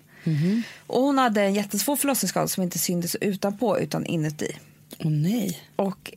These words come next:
Speaker 2: inuti var hon egentligen helt söndertrasad.
Speaker 1: Nej. Eh.
Speaker 2: Jo. Och då var det så att hon, eh,
Speaker 1: Men vadå, hur upptäckte hon det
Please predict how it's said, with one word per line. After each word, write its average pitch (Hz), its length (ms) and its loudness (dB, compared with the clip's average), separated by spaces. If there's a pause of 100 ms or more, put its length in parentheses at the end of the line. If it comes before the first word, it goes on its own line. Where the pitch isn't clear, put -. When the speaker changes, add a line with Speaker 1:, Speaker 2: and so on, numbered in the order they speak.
Speaker 2:
inuti 220 400 2
var 220 120 0
hon 180 100 2
egentligen 160 360 -2
helt 151 180 -2
söndertrasad. 170 680 -4
Speaker 1:
Nej. 214 380 4 (160)
Eh. 196 340 2
Speaker 2:
Jo. 175 260 0 (360)
Och 226 140 2
då 262 500 4 (140)
var 190 400 4
det 180 80 4
så 170 300 2
att 180 280 0
hon, 165 520 0 (540)
eh, 175 100 2 (440)
Speaker 1:
Men 247 140 4
vadå, 240 260 4
hur 220 240 4
upptäckte 202 440 0
hon 185 80 2
det 180 120 2